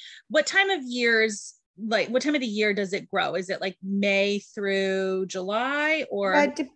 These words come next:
Speaker 2: <laughs> so it differs every year, just depending on
Speaker 1: Okay.
Speaker 2: how the spring is. We were a little wet into, like, May and June. So it was a
Speaker 1: Mm-hmm.
Speaker 2: little delayed. There was a little winter burn. There was a lot of pruning happening. Our plants, this is their second season,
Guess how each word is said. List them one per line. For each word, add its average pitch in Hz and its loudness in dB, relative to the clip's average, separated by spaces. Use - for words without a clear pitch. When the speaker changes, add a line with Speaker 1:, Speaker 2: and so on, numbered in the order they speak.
Speaker 2:
<laughs> 226 2
so 233 4
it 202 4
differs 226 2
every 214 0
year, 208 0
just 208 -4
depending 196 0
on 170 4
Speaker 1:
Okay. - 0
Speaker 2:
how 185 0
the 165 -2
spring 165 -2
is. 196 -2
We 202 -2
were 190 2
a 175 6
little 165 0
wet 156 2
into, 160 -2
like, 135 -2
May 143 0
and 143 -4
June. 160 -2
So 160 0
it 175 0
was 170 2
a 175 2
Speaker 1:
Mm-hmm. 165 2
Speaker 2:
little 160 0
delayed. 160 -4
There 170 -2
was 170 2
a 185 0
little 170 0
winter 165 -4
burn. 175 -2
There 175 0
was 160 -2
a 160 -2
lot 151 0
of 151 -8
pruning 170 -4
happening. 180 -4
Our 190 4
plants, 170 -2
this 170 -6
is 160 -6
their 160 2
second 160 -2
season, 151 -2